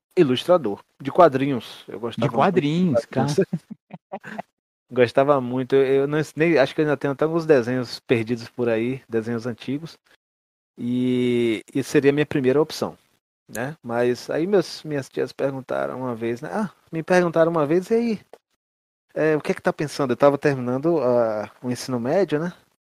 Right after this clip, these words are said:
Speaker 1: "É, o que é que tá
Speaker 2: Sei.
Speaker 1: pensando
Speaker 2: <laughs>
Speaker 1: pra, pra trabalhar em quê?" Eu falei, "Eu quero de-, quero desenhar." Eu falei, "É, mas precisa trabalhar em alguma coisa."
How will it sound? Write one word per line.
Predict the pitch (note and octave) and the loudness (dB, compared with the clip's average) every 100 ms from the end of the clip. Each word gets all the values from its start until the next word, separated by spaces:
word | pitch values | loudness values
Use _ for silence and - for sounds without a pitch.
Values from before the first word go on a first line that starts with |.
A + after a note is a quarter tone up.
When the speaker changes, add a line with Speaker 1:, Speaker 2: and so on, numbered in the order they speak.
| _ - | _ -16
Speaker 1:
"É, | E3 | -6
o | |
que | B2+ | 0
é | B2+ | 2
que | B2+ | 4
tá | |
Speaker 2:
Sei. | B2+ B2 A#2+ | 4 2 0
Speaker 1:
pensando | G#2+ F#3+ F#3+ F3 D3+ - | 0 0 0 2 0 -2
Speaker 2:
<laughs> | B2 - - - _ _ _ _ - | -6 -4 -8 -10 _ _ _ _ -4
Speaker 1:
pra, | D3 C#3 C#3 G#2+ G#2+ - - | 4 6 8 6 0 -12 -12
pra | - | -4
trabalhar | - D3+ D3+ D3+ D3+ C#3+ | 4 6 8 6 2 -2
em | C#3 | -2
quê?" | - E3 B2+ - _ _ _ _ - | 4 4 2 -6 _ _ _ _ -14
Eu | G3+ | -2
falei, | F3 A2+ | 2 2
"Eu | |
quero | - B2 | 2 -2
de-, | B2+ B2 | 0 -2
quero | A#2+ G#2+ | -2 -2
desenhar." | A#2 A#2+ G#3+ A#3 G#2 A2 B2+ _ _ - | -4 -4 -6 -2 -2 -4 -8 _ _ -18
Eu | - | -4
falei, | F3 F2+ | -2 -2
"É, | _ - | _ -20
mas | - | -20
precisa | - B2 A#2 A#2 | -16 -14 -8 -8
trabalhar | B2+ C3 E3+ A3 | -4 -2 -2 -2
em | A#3+ | 0
alguma | F#3+ C3+ | 0 0
coisa." | - C#3 C3+ A2+ | -2 2 2 0